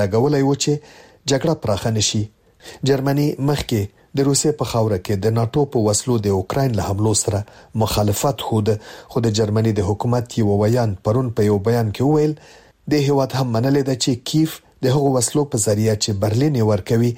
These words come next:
د روسیې په قلمرو کې دننه د حملو د شنډولو لپاره بریدونه کولای شي. په بیان کې راغلي دي چې اوکراین د نړیوالو قوانینو په اساس دا حق لري چې د روسیې د حملو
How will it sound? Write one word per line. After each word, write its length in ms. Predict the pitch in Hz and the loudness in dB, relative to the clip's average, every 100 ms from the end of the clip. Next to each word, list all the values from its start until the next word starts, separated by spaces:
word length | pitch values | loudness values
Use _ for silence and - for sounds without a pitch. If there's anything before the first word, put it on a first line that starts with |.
| - - - 123 | -8 -20 -8 -2
د 100 | 117 | 0
روسیې 300 | 104 147 151 | 2 0 -2
په 60 | - | -4
قلمرو 380 | 104 104 107 107 | -2 0 2 0
کې 240 | 101 104 98 | 0 -2 0
دننه 300 | 135 135 101 92 | 0 0 0 0
د 100 | 85 | 0
حملو 260 | 104 117 135 | 0 2 2
د 100 | 113 | 0
شنډولو 480 | - 98 101 117 131 117 | 0 0 0 2 2 0
لپاره 320 | 110 123 120 117 - - 107 | 0 0 -2 -4 -10 -14 -2
بریدونه 360 | 104 98 107 107 - | 0 2 0 0 0
کولای 340 | 123 120 107 104 | 0 2 0 0
شي. 120 | 110 107 - - - | -2 -6 -12 -20 -6
په 60 | 104 | 0
بیان 240 | 110 113 110 | 0 0 -2
کې 80 | 107 | -2
راغلي 260 | 104 139 143 | 0 2 2
دي 60 | 139 139 | 0 0
چې 80 | 147 147 - - 113 | -2 -2 -12 -4 -2
اوکراین 340 | 110 123 120 117 | 0 -2 -2 0
د 100 | 113 | 0
نړیوالو 440 | 107 107 110 117 113 - | 2 2 2 2 0 0
قوانینو 380 | 101 110 117 110 - | 0 2 2 0 0
په 160 | - 107 | 0 0
اساس 320 | - 113 - - - - - | 0 0 -2 -6 -18 -10 -2
دا 40 | 127 113 | 0 0
حق 260 | 143 - 123 | -2 -2 0
لري 200 | 127 151 104 - - _ | 2 2 0 -8 -20 _
چې 80 | 135 123 | -2 0
د 120 | 127 | 0
روسیې 240 | 120 - 143 | 0 0 0
د 100 | 92 | 0
حملو 260 | 104 131 | 0 0